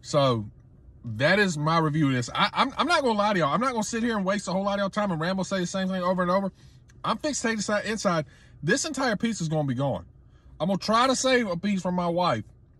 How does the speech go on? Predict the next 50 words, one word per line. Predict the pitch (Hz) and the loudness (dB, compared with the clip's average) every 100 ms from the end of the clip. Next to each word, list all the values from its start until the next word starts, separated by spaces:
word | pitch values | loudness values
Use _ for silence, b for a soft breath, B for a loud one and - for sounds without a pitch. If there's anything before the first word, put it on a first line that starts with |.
| - - - - - | -20 -20 -20 -20 -10
I'm | 147 | -6
gonna | 165 | 2
try | 220 | 2
to | 202 | 4
save | 220 185 | 0 -2
a | |
piece. | 151 196 139 | -2 -2 0
I'm | |
gonna | 151 | -2
just | 160 185 | -4 -6
be | 196 | -4
honest. | 180 170 151 | -2 -2 -4
I'm | |
gonna | 175 | -4
try | 202 202 | -2 -2
to | |
save | 185 180 | 0 -4
at | |
least | 160 160 | -2 -4
one | 139 165 143 | -2 -4 -4
piece, | 131 | -6
but | 110 113 | -8 -8
this | 185 - | -8 -8
entire | 135 160 143 | -6 -4 -4
piece | 143 123 | -6 -8
is | - | -10
fixing | 143 123 | -10 -8
to | 117 | -8
be | 104 | -6
gone. | 107 87 - - - - - - - - | -6 -6 -10 -20 -20 -20 -20 -20 -20 -4
And | 147 | -2
then | 147 | 0
the | |
rest | 151 151 | 0 0
of | 143 | -2
this, | 127 | -2
I'm | 135 | -2
gonna | 120 | -2
put | 135 | -2
in | 120 | -2
Ziploc | 127 127 | -2 -2
bags. | 120 123 113 | -2 -4 -4
I'm | 127 | -6
gonna | 127 | -6
have | 110 | -6
this | 127 107 | -8 -6
rest | 113 | -8
of | 110 | -6
the | |
weekend. | 117 107 | -6 -6